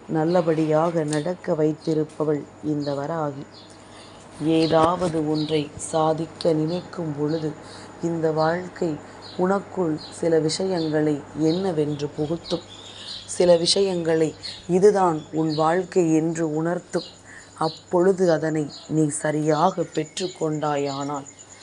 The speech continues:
சர்வ நிச்சயமாக என் குழந்தையே, உன்னால்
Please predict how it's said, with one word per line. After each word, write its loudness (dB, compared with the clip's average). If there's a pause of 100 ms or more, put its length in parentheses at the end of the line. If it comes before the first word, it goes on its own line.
(320)
சர்வ 2
நிச்சயமாக 4
என் 4
குழந்தையே, 4 (480)
உன்னால் 6